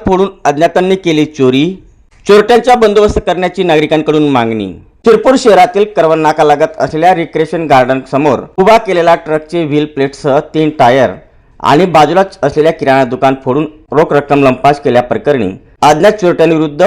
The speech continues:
शिरपूर शहर पोलीस ठाण्यात गुन्हा दाखल करण्यात आला. सदर चोरीची घटना तीन एप्रिल ते चार एप्रिल दोन हजार पंचवीस दरम्यान रात्री घडली असून, चार एप्रिल रोजी सकाळी उघडकीस आली आहे. या प्रकरणी ट्रक चालक धीरज कुमार नानाभाऊ पाटील,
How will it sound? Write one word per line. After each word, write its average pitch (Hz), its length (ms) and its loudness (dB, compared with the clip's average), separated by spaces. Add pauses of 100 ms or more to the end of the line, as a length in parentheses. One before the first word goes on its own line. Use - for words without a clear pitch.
(140)
शिरपूर 156 320 0
शहर 175 220 2
पोलीस 151 340 0
ठाण्यात 147 200 2
गुन्हा 131 220 0
दाखल 117 240 0
करण्यात 117 340 -2
आला. 95 220 0 (440)
सदर 202 260 2
चोरीची 190 400 2
घटना 175 340 0
तीन 170 240 -2
एप्रिल 135 480 0 (180)
ते 190 80 2
चार 175 280 4
एप्रिल 170 280 0
दोन 156 160 0
हजार 156 140 2
पंचवीस 151 400 -4
दरम्यान 135 320 0
रात्री 127 260 -2
घडली 113 220 0
असून, 104 400 -2 (300)
चार 180 180 4
एप्रिल 185 300 0
रोजी 165 220 -4
सकाळी 151 320 -2
उघडकीस 131 380 -2
आली 113 140 0
आहे. 95 360 0 (380)
या 165 180 4
प्रकरणी 170 440 0
ट्रक 156 280 -2
चालक 147 340 0 (400)
धीरज 175 320 0
कुमार 185 260 2
नानाभाऊ 156 420 0
पाटील, 120 460 -4